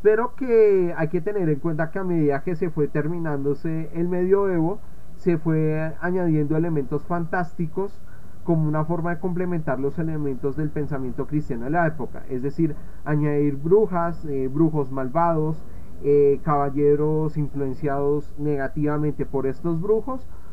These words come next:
como una forma de darle una, una especie de,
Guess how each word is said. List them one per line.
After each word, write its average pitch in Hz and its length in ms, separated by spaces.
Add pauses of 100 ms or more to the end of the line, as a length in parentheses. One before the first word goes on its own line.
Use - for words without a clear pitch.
como 196 220
una 160 180
forma 170 340
de 160 60
darle 147 680
una, 156 440 (160)
una 160 180
especie 160 560
de, 139 580